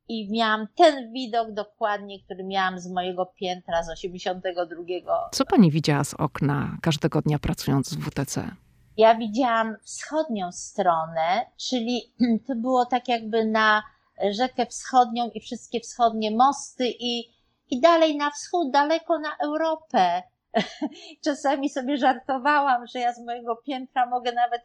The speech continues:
Speaker 1: Polskę zobaczyć, jak jest dobra widoczność.
Speaker 2: A czy jak wraca pani pamięcią do tamtych wydarzeń z jedenastego września, to czy ma pani przed oczami obraz siebie, jak pani ucieka, klatkę schodową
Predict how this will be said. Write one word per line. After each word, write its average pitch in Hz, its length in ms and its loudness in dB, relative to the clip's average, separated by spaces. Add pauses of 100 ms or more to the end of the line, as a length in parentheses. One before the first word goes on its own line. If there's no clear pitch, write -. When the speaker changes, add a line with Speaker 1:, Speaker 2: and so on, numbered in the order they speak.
Speaker 1:
Polskę 339 520 0
zobaczyć, 196 720 -2
jak 208 200 -6
jest 208 200 -8
dobra 208 320 0
widoczność. 190 960 0 (1040)
Speaker 2:
A 185 160 6 (140)
czy 190 140 4
jak 165 160 0
wraca 190 300 -2
pani 175 320 4
pamięcią 165 800 2 (100)
do 139 280 4
tamtych 156 360 2
wydarzeń 139 600 2
z - 80 -6
jedenastego 143 560 0
września, 143 640 0 (200)
to 165 220 2 (120)
czy 165 140 4
ma 156 200 4
pani 175 260 4
przed 160 220 0
oczami 147 480 2
obraz 143 560 0
siebie, 143 680 2 (140)
jak 151 220 0
pani 143 300 4
ucieka, 151 680 0 (540)
klatkę 151 540 0
schodową 135 880 2